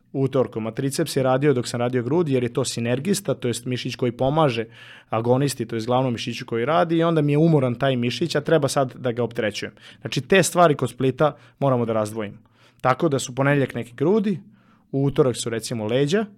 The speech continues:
u sredu su ruke i, ajde, opet trbušnjaci, u četvrtak su to neka, e, noge,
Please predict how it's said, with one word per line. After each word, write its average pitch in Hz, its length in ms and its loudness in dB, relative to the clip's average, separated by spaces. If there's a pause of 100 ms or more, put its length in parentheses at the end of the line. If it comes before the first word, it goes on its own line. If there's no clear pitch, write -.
(440)
u 131 120 -2
sredu 156 440 6
su 113 320 -8 (160)
ruke 131 540 4
i, 117 200 -2
ajde, 113 200 -2
opet 110 240 -4
trbušnjaci, 120 680 -4 (400)
u 127 100 -4
četvrtak 147 560 0
su - 120 -8
to 135 140 0
neka, 127 240 -4
e, 113 140 -2 (840)
noge, 170 500 0